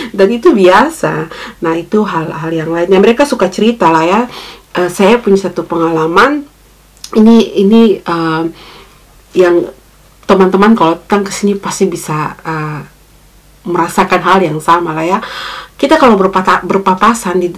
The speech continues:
di jalan dengan orang, eh, kalau ber-, eh,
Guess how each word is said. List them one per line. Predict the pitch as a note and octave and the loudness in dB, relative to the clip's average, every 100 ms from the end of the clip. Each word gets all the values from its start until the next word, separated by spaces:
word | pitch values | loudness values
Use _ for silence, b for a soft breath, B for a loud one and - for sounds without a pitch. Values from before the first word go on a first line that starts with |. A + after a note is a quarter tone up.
| - | -12
di | E3+ F3 | -8 -4
jalan | F#3 G3 F3+ D#3+ F#3 | -2 0 0 0 -2
dengan | F3+ F3 | -2 -4
orang, | F3 F3 G#3+ C4+ B B B B _ _ _ - | -4 -2 -2 -4 B B B B _ _ _ -6
eh, | F#3+ F3+ F3+ F3 - _ - | -2 0 -2 -4 -8 _ -4
kalau | G3 G3 F#3+ F#3 F3 - _ _ _ _ - | 2 4 6 6 4 0 _ _ _ _ -12
ber-, | F#3+ G3+ G3 - - | -2 -2 -4 -12 -2
eh, | G3 F#3+ | 2 2